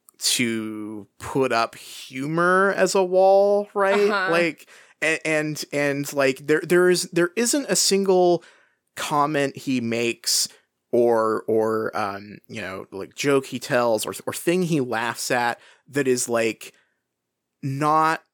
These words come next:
Speaker 1: a little bit self-effacing as well, I
Speaker 2: Uh-huh.
Speaker 1: think.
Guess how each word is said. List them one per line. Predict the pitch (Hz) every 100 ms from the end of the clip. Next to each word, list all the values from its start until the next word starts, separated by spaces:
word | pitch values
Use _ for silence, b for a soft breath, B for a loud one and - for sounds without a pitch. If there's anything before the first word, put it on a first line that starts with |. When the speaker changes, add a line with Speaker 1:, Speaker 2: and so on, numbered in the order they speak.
| _ _ _ _ -
Speaker 1:
a | 135
little | 127 120 139 139
bit | 131 131 123 -
self-effacing | - - - 127 123 - 127 - - 120 - 123 113
as | 110 107
well, | 101 95 85 71 - - -
I | 113
Speaker 2:
Uh-huh. | 107 185 185
Speaker 1:
think. | 185 - -